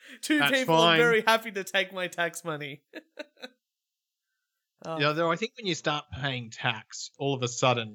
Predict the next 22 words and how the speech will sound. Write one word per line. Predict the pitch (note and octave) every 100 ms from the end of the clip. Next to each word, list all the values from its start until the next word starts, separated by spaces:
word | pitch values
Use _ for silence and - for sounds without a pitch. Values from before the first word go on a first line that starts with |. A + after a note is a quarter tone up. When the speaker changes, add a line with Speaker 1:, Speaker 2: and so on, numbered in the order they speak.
| G2+
Speaker 2:
you | B2+ A#2+
get | A#2+ A#2+
a |
big | A#2+ A#2+
wake-up | A#2+ A#2+ A#2+ -
call | - A#2+
and | A2+
going, | A#2 A2 A#2
"Which, | B2 - - _ - _ - -
what? | E4 - - _ _
Third | B3+
of | F3
Speaker 1:
Yeah. | D#3
Speaker 2:
my | D3+
money | D#3 D#3 D3
goes | D3+ -
to | C3+
tax. | - B3+ - - - D#3
Speaker 1:
Yeah. | D#3
Speaker 2:
What | G3+
is | F#3 -
this?" | B2 -